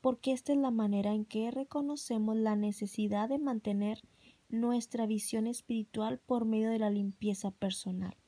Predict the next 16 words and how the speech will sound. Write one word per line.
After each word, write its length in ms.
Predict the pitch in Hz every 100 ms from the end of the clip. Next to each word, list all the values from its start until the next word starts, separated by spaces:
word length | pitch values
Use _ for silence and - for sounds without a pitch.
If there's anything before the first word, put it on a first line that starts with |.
| _ _ _ _ - - - - _ _
Si 280 | - - 262
el 200 | 254 247 - -
nivel 560 | 233 247 240 269 285
extremo 720 | 339 - - - 220 208 214
de 140 | 214 208
nuestra 440 | 208 202 - 208
vida 220 | 202 214
espiritual 600 | 254 - 254 226 - 202
con 240 | - 220 214
Dios 300 | 214 214 -
queda 300 | - 262 277
dañado 520 | 294 247 233 208 208
en 140 | 202
lo 120 | 196 190
más 440 | 202 240 320 -
mínimo, 520 | 277 226 214 196 226